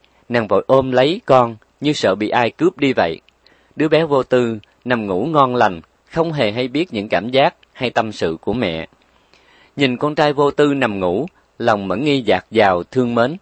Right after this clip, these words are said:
Nàng nói thầm, "Tội nghiệp con trai của mẹ." Mới vừa lọt lòng nhưng không được vòng tay ôm ấp của ba như những đứa trẻ khác. Nước mắt tràn ngập bờ mi, nàng thầm thì bên con: "Con trai ơi, xin hãy tha thứ cho mẹ.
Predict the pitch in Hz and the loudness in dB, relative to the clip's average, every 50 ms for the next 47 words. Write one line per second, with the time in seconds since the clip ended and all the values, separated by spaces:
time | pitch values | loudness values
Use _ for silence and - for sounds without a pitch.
0 | _ _ _ _ _ _ - 113 110 101 87 90 101 135 160 - 127 101 87 80 | _ _ _ _ _ _ -8 -6 -6 -4 -2 -2 -2 -2 -2 0 -2 -2 -2 -4
1 | - _ _ _ _ _ _ _ _ _ _ _ _ - 107 104 107 107 98 92 | -14 _ _ _ _ _ _ _ _ _ _ _ _ 0 0 0 2 0 -4 -4
2 | - - 123 117 113 - 120 113 113 104 - 110 123 131 117 98 85 82 87 - | -2 -2 -4 -2 -2 -2 -2 -2 -2 -4 -6 -4 -2 -2 -2 -2 -2 -6 -10 -12
3 | _ _ _ _ _ _ _ _ _ _ _ - 135 147 165 196 214 165 147 127 | _ _ _ _ _ _ _ _ _ _ _ -4 -2 0 0 0 0 0 0 0
4 | 107 98 92 92 - - 123 113 107 98 92 92 95 _ - 135 143 139 131 151 | 2 2 0 0 0 0 0 0 0 0 -4 -8 -14 _ -6 -4 -4 -4 -2 -4
5 | 147 135 131 113 101 104 123 117 98 95 - 117 113 - - 131 127 123 131 160 | -4 -2 -2 -2 -2 0 0 -2 0 0 0 0 0 0 -2 -2 -2 -2 -4 -6
6 | - - 110 107 120 135 131 127 120 113 - _ _ _ - 139 135 131 113 95 | -6 -6 -4 0 0 0 0 0 -2 -6 -12 _ _ _ -6 -4 -4 -4 -4 -4
7 | 92 110 127 135 147 - - 95 85 90 113 - 156 151 180 - _ _ _ _ | -6 -6 -6 -6 -4 -2 0 0 0 0 -2 0 0 0 0 -2 _ _ _ _
8 | _ _ _ _ _ _ _ _ _ _ - 135 165 165 156 175 185 - _ - | _ _ _ _ _ _ _ _ _ _ -4 -4 -2 0 0 -2 -4 -2 _ 0
9 | 131 113 101 95 92 92 87 - - 110 101 92 85 98 110 113 113 101 _ _ | 2 2 2 0 -4 -6 -6 -4 -2 0 0 0 0 -2 -4 -4 -6 -8 _ _
10 | _ _ _ _ _ - 120 120 110 104 101 - 117 104 98 - 117 104 92 92 | _ _ _ _ _ -6 -4 -4 -4 -4 -6 -8 -8 -8 -6 -4 -4 -4 -2 -2
11 | 113 117 110 - 120 117 113 113 110 _ _ _ _ _ _ _ _ _ _ _ | -2 0 2 2 2 2 2 -4 -12 _ _ _ _ _ _ _ _ _ _ _
12 | - 139 135 123 - 135 127 127 127 127 131 127 123 117 123 _ _ _ _ - | -6 -6 -2 0 2 2 4 4 4 4 2 2 0 -4 -8 _ _ _ _ -2
13 | - 151 143 135 101 - - 156 135 135 - 143 151 165 190 - 156 139 127 101 | -2 -2 -2 -2 -6 -4 -4 -2 -2 -2 -2 -2 -4 -2 0 0 0 0 0 -2
14 | 90 90 90 | -2 -4 -6